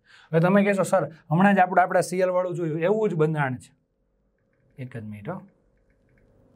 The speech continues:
આ બંધારણ જોયું, એવું જ બંધારણ છે. અહીંયા બે સી એલ છે, સી એલ ની જગ્યાએ અહીંયા બી આર છે. આ બંધારણ જે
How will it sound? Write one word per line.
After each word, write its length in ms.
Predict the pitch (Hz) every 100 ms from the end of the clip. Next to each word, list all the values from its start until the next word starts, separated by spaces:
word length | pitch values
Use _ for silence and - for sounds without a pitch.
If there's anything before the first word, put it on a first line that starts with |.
| _ - -
આ 140 | - 185
બંધારણ 400 | 196 196 202 196
જોયું, 240 | 214 180 - - _ _ -
એવું 400 | 208 220 220 262
જ 60 | 269
બંધારણ 420 | 220 208 196 180
છે. 120 | 180
અહીંયા 220 | 180 180
બે 100 | 190
સી 200 | 196 220 226
એલ 80 | 185
છે, 140 | - - _ _ _ _ _
સી 200 | - 208
એલ 120 | 226
ની 80 | 220
જગ્યાએ 260 | 196 190
અહીંયા 240 | 185 190 202
બી 120 | 247
આર 180 | 180 131
છે. 140 | - - _ _ _ _ _ _ _ _ _ _ _ _ _ _ _ _ _ _ _ _ _ _ _ _ _ _ _ _ _ _ -
આ 100 | 180
બંધારણ 380 | 180 190 196 185
જે 140 | 180